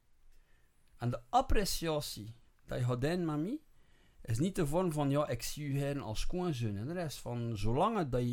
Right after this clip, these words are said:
niet, dat je me niet irriteert, sla ik je niet los op je bek.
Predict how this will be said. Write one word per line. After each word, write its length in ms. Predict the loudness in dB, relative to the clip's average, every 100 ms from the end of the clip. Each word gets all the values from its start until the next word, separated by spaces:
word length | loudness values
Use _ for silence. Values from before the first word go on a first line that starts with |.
| 0
niet, 560 | 2 6 6 6 4 4
dat 100 | 4
je 60 |
me 80 | 6
niet 300 | 6 6 2 -2
irriteert, 800 | 0 0 -2 -4 -2 -2 -4 -14
sla 260 | -12 -4 -4
ik 100 | 0
je 60 |
niet 160 | 2 2
los 180 | 0 -2
op 120 | -2
je 220 | 0 0
bek. 300 | 0 -2 -6